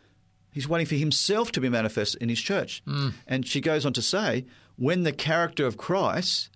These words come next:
Speaker 1: whose character?
Speaker 2: The character of
Speaker 1: Is
Speaker 2: Christ.
Speaker 1: it my character or your character?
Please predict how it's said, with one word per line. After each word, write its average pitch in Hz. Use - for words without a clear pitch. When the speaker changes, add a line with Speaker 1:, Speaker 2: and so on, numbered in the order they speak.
Speaker 1:
whose 147
character? 170
Speaker 2:
The -
character 135
of 180
Speaker 1:
Is 113
Speaker 2:
Christ. 107
Speaker 1:
it -
my 151
character 175
or 139
your 143
character? 185